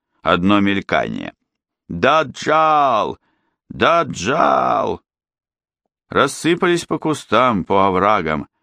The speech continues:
Ранняя мартовская темнота их паническое бегство прикрыла. За бой этот на следующий день Бакланов двух казаков к чину урядника представил. Карпа Шевцова,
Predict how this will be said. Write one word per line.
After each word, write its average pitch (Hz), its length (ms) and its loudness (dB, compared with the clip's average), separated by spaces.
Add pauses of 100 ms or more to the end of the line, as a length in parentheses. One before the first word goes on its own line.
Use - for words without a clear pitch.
(260)
Ранняя 101 520 2
мартовская 90 680 0
темнота 90 680 0 (280)
их 92 160 0
паническое 92 680 0
бегство 90 460 -2
прикрыла. 78 640 -6 (800)
За 123 260 0
бой 196 280 0
этот 160 300 -2
на 120 180 -2
следующий 101 580 -2
день 127 240 -2
Бакланов 110 600 0 (400)
двух 135 360 0
казаков 120 680 -2
к - 100 -16
чину 95 340 0
урядника 87 580 0
представил. 55 720 -6 (640)
Карпа 101 500 0
Шевцова, 82 760 -2